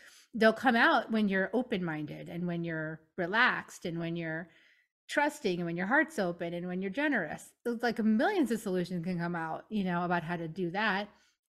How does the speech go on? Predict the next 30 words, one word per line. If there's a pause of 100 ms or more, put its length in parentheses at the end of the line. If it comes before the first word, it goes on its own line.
(420)
But
we
have
to
get
out
of
this, (240)
like
you
said,
this,
like,
myopic, (140)
fear-based
tunnel. (760)
And,
but
it
is
for
the
survival
of
humanity
that
we
do
need
to